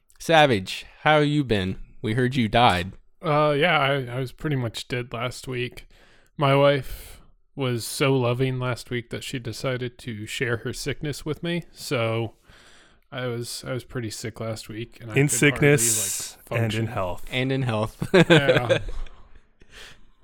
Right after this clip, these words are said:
Speaker 3: But mostly
Speaker 2: I,
Speaker 3: in sickness.
Speaker 2: I forgot what I signed up for.
Speaker 3: <laughs>
Speaker 2: So, uh, yeah, I mean, that's, that's about it. I started my new job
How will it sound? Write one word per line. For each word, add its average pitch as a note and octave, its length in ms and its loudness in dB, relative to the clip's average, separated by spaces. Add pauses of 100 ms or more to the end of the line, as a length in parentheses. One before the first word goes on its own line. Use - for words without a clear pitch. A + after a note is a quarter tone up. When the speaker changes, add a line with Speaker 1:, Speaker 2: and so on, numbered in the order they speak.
(640)
Speaker 3:
But C#3 140 0
mostly C#3 400 6
Speaker 2:
I, C#3+ 60 0
Speaker 3:
in A2+ 100 -2
sickness. - 800 -10 (200)
Speaker 2:
I D#3 120 -2
forgot B2+ 340 -2
what B2 140 -6
I A#2+ 80 -4
signed A#2 340 -6
up G#2 160 -8
for. A2 320 -10 (680)
Speaker 3:
<laughs> D3 140 6 (1600)
Speaker 2:
So, C#3+ 360 -2
uh, D3 180 0
yeah, C#3 340 0 (220)
I C3 80 -10
mean, A#2+ 340 -8
that's, - 540 -8
that's D#3 220 -6
about C3+ 320 -2
it. B2 280 -2
I B2+ 140 -2
started C3+ 560 0
my A#2 160 -4
new A#2 240 -4
job A2+ 460 -2